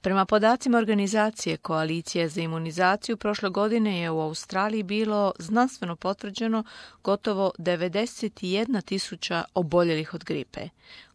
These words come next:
Ove godine, do sada, je već zabilježeno dva i po puta više slučajeva, gotovo dvjesto dvadeset tisuća ljudi bolovalo je od gripe.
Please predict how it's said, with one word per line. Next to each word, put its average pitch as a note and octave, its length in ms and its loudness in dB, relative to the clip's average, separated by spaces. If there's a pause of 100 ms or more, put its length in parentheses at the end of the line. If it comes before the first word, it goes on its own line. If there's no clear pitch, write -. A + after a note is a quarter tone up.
Ove E3 200 2
godine, G3+ 480 2 (200)
do D#3+ 240 -6
sada, E3 480 0 (320)
je G3+ 100 2
već G3+ 160 2
zabilježeno G3+ 720 2
dva B3 300 -2
i A#3+ 100 0
po A3+ 140 -4
puta G#3 340 -4
više G3+ 280 -2
slučajeva, D#3 640 -4
gotovo F3+ 440 -2
dvjesto A3 460 0
dvadeset F#3 640 -2
tisuća E3+ 480 -6
ljudi F#3+ 540 -4
bolovalo E3 520 0
je E3 80 -2
od E3 100 -6
gripe. E3 360 -4